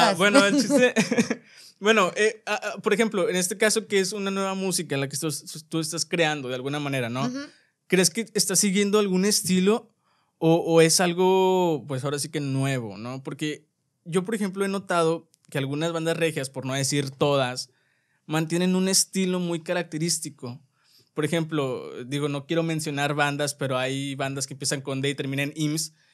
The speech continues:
Speaker 2: que
Speaker 1: No, no podemos decir eso, está cancelado. Ah, ¿no es cierto?
Speaker 2: Ah, ah, sí.
Speaker 1: <laughs>
Speaker 2: Oye, sí es cierto. Oye, qué gacho estuvo ese pedo, ¿no?
Speaker 1: Yo no toco esos temas porque, mira.
Speaker 2: Digo, yo nomás digo que estuvo bien gacho.
Speaker 1: Sí, la verdad, sí.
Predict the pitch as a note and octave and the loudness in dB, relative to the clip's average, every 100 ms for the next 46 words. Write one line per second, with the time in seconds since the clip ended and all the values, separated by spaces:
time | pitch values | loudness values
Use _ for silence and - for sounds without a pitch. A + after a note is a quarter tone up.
0 | _ _ - D3 C#3 C3+ C3 C3 C3 C3 | _ _ 2 2 4 2 0 0 -2 -4
1 | - _ - _ _ F3+ G#3 A3+ A3 A3+ | -12 _ -20 _ _ -16 -12 -10 -10 -10
2 | G#3 G#3 G3+ G3 F#3 F3+ F3 E3+ D#3+ D#3+ | -10 -10 -14 -16 -14 -14 -14 -16 -16 -16
3 | D#3 D#3 _ _ E3+ F3 D3+ C#3 _ _ | -16 -20 _ _ -18 -16 -20 -20 _ _
4 | D#3 F3 E3 D#3+ E3 F3 F#3 - D#3+ F3 | -12 -12 -14 -12 4 8 8 6 2 4
5 | F#3+ F#3 G#3 G#3 G#3 G3+ - F3+ G#3+ G3+ | 4 4 4 4 2 0 -2 -4 -6 -4
6 | F3+ F#3 - D#3 D#3 A3 A3 - G3+ G#3 | -2 -2 -4 -10 -8 -10 -10 -12 -12 -14
7 | - - - A3 B3 D4 E4+ F4 F4 E4 | -16 -20 -18 -14 -14 -12 -10 -8 -8 -2
8 | D4+ D4 C4 B3 A#3+ - G3+ G#3+ F#3 G3+ | -2 -2 -4 -4 -6 -2 0 0 -4 -8
9 | F#3+ F#3+ F#3 E3+ G3+ A3+ G3+ C#4+ F4+ D#4+ | -8 -8 -8 -4 0 0 0 -4 -8 -10
10 | C4+ B3+ G#3+ F#3 E3 E3+ F#3+ F#3 - - | -10 -12 -16 -16 -16 -16 -16 -20 -20 -20
11 | F#3+ C4 C#4 C#4 C#4+ D4 D#4 D#4 G3+ D#3+ | -12 -8 -6 -6 -8 -6 -8 -8 -10 -10
12 | D3 | -12